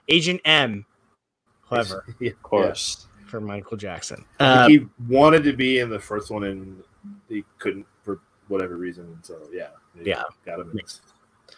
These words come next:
Speaker 3: And this
Speaker 1: Uh,
Speaker 3: is peak Will Smith.
Speaker 1: oh.
Speaker 3: Clearly, the, the movie is all him, pretty much.
Speaker 1: Oh, hundred percent.
Speaker 3: Yeah.
Speaker 2: Yeah, I would kinda say this is getting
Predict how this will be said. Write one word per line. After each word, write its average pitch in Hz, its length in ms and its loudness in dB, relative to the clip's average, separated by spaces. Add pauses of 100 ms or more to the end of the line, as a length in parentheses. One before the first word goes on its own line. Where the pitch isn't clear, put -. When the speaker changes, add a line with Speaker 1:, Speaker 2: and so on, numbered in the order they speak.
(280)
Speaker 3:
And 127 220 8
this 123 100 8
Speaker 1:
Uh, 123 60 6 (100)
Speaker 3:
is 95 220 -12 (100)
peak 104 260 0
Will 101 160 4
Smith. - 640 -6
Speaker 1:
oh. - 580 -20
Speaker 3:
Clearly, 104 540 4 (380)
the, 107 180 4
the 101 120 -2
movie 101 400 2
is 92 400 -2
all 90 400 0
him, 90 300 -4
pretty 95 220 -4
much. 92 540 -8
Speaker 1:
Oh, 120 240 4 (160)
hundred 127 160 -2
percent. 110 360 -2 (540)
Speaker 3:
Yeah. 69 240 -6 (760)
Speaker 2:
Yeah, 190 480 8
I 147 80 6
would 240 140 2
kinda 254 180 -4
say 214 280 -2
this 151 240 -6
is 196 180 -10
getting 147 640 -2